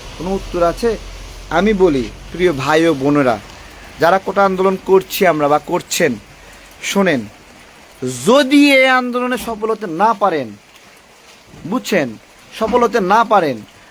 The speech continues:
তাহলে এই কোটার প্রয়োগ আপনাদের প্রাপ্য। যেভাবেই হোক সফল হতেই হবে, সফল হওয়ার কোনো বিকল্প নাই, নাই, নাই, নাই। দুই হাজার আঠারো সালে ছাত্রলীগের ছেলেপেলেরে ধরে ধরে পানির মধ্যে ফেলছিলাম আমি।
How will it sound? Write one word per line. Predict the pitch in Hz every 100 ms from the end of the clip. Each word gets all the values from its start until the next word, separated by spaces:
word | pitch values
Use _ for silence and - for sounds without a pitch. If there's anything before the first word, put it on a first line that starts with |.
| - - -
তাহলে | 190 202 214 233 269 294 _ -
এই | 190 220 220 - -
কোটার | 208 208 220 226
প্রয়োগ | - 202 208 202 170 -
আপনাদের | 165 - 170 165 170
প্রাপ্য। | 185 175 - 135 104 - - - -
যেভাবেই | 160 160 349 269 254 294 294
হোক | 277 277
সফল | 262 240 233
হতেই | 156 185 202
হবে, | 151 113 101 - - - - - _ -
সফল | - 262 269 277
হওয়ার | 269 294
কোনো | 277 294 302
বিকল্প | 262 294 294 247 285
নাই, | 202 294 302 180 127 _ _ - _ _ _
নাই, | 147 202 302 294 247
নাই, | 196 277 269 233
নাই। | 156 214 240 185 117 - _ _ _ 147
দুই | 196
হাজার | 220
আঠারো | 226 202 202 233
সালে | 208 165 123 - - -
ছাত্রলীগের | - 220 - 220 214 214 -
ছেলেপেলেরে | 226 208 202 202 214
ধরে | 170 190
ধরে | 208
পানির | 214 220
মধ্যে | 214 190
ফেলছিলাম | 165 143 127 120
আমি। | 110